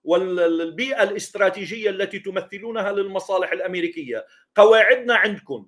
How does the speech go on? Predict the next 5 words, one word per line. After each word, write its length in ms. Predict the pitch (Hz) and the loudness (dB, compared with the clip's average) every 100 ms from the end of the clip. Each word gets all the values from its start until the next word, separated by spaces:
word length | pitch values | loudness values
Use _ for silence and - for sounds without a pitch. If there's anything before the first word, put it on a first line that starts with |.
| _ | _
ومصالحنا 640 | 147 165 180 214 208 214 | -8 -2 0 0 0 0
عندكم 520 | 190 214 - 147 104 123 | 0 -2 -8 -10 -10 -6
ولقمة 360 | 202 220 196 165 | -6 -6 -6 2
عيشنا 400 | 220 226 - 175 | 2 0 -6 -6
عندكم 500 | 208 165 160 131 | -6 -8 -10 -10